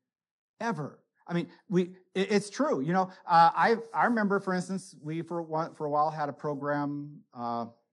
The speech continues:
Christian version of Alcoholics Anonymous. Remember what it was called? A-, anyway, it was, it was,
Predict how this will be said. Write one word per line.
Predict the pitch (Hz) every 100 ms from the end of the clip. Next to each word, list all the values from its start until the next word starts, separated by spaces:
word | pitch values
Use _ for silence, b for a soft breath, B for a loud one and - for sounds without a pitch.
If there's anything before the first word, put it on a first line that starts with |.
| _ _ _ _
Christian | 160 - 151
version | 135 143 139 139 139
of | 120 113 110 - _ _ -
Alcoholics | 123 127 123 120
Anonymous. | 117 113 117 117 113 - _ _ _ _ _ _ _ _
Remember | 131 131
what |
it | 127
was | 123
called? | - 120 120 - _ _ _ _ _ _ _ _ _ _ _ _ _ _ _ _ _ _ _ _ _ _ _ _
A-, | 170
anyway, | 180 180 156
it | 143
was, | 135 B B
it | 165
was, | 160 143